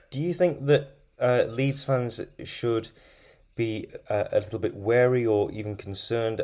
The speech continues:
about the long-term intentions from the San Francisco forty-niners,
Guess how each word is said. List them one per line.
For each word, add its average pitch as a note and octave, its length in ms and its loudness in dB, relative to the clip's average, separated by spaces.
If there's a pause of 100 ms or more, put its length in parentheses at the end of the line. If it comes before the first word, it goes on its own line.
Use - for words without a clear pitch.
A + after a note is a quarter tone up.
about G2+ 260 0
the G#2+ 60 -8
long-term A2+ 540 -4
intentions G2 800 -6 (160)
from G2+ 240 -6
the G2 400 -4 (260)
San G#2 180 -8
Francisco G2+ 380 -6
forty-niners, G2+ 680 -4